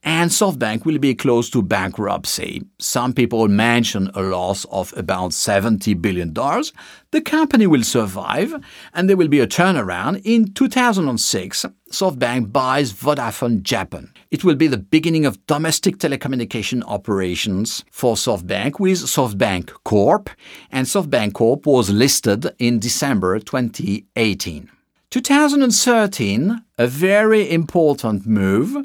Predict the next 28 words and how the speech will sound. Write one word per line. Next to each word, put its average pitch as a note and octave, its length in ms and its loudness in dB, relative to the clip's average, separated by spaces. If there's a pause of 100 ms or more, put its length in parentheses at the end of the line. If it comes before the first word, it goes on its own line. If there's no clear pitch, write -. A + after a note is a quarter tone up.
(460)
Uh, C#3+ 180 0
SoftBank D3+ 640 0
buys E3 380 0
seventy B3+ 560 0
percent E3+ 420 -2
of C3+ 140 0
Sprint B2+ 680 0
for F#3 580 2
about D3+ 480 0
twenty-one, C#3+ 600 -2
twenty-two C#3+ 520 0
billion B2 400 2
dollars. F2 400 -8 (680)
The D#3 120 6
merger F3+ 960 2
has B2 140 -4
been C#3 180 0
announced A#2 640 0
with A2 260 0
T-Mobile A2+ 680 2
U F2 320 -6
S, F2+ 300 -8
and C3+ 280 -2
we D3+ 80 2
are D3+ 100 0
going D#3 220 2
to B2 100 -6
discuss G#2 800 -2